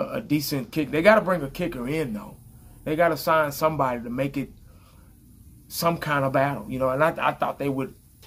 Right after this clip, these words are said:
keep Forbath for that, but they had other plans, so. But that's the update, guys. Uh, I know it's not, who cares about a kicker, but y'all know how p-, important a kicker is from last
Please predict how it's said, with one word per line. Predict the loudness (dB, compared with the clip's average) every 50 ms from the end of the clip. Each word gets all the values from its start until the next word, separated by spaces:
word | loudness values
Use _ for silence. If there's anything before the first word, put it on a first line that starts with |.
| -2
keep | 6 8 8 8 8 2 -6 -16 _ -20 -20 -20 _ _ -20 -20 -20 -10 2
Forbath | 8 10 10 10 8 4 -2 -2 -4 -8
for | -10 -10 -10
that, | -10 -10 -12 -12 -16 -18 _
but | 0 2 2 2 0 -4 _ _ _ _ _ _ _ _ _ _ _ _
they | 2 2 4
had | 4 4 4
other | 2 0 -2 -4
plans, | -6 -4 -6 -4 -4 -4 -6 -8 -8 -10
so. | -8 -8 -8 -8 -8 -12 -16 -20 _ -20 -20 _ _ _ -20 -4
But | -2 -2 2 4
that's | 6 4 4 4
the | 2 2 6 6
update, | 6 4 4 2 2 2 2 2 0 -8 -12 -18 -18 -6
guys. | -2 0 2 2 2 0 -2 -4 -6 -8 -12 -10 -4
Uh, | -2 -2 0 0
I | 0 -2 -2
know | 0 -2 -2 -2
it's | -4 -4 -4
not, | -4 -4 -6 -6 -10 -14 -10
who | -8 -8
cares | -8 -4 -2 0 0 0 0 0
about | 0 2 2 0 0
a | -2
kicker, | -6 -8 -8 -8 -8 -8 -10 -10 -10 -12 -18 -20 -20 -20 -20 -20 -20 -20 -14 -6
but | 0 2 2 2 2 -2 -8 -16 _ -20 -20 -16 -4
y'all | 2 4 4 4 6
know | 6 6 6 4
how | 4 2 0 0
p-, | 0 -4 -10 -8 -6 -4
important | -4 -6 -4 -2 -2 0 0 -2 -4
a | -4
kicker | -2 -2 -2 0 0 0 0
is | 0 0 -2 -4 -6 -8 -10 -12 -16 -20 -20 -20 -20 -20 -20
from | -14 -8 -4 -2 2 4
last | 6 6 6 4 2 -2 -8 -12 -14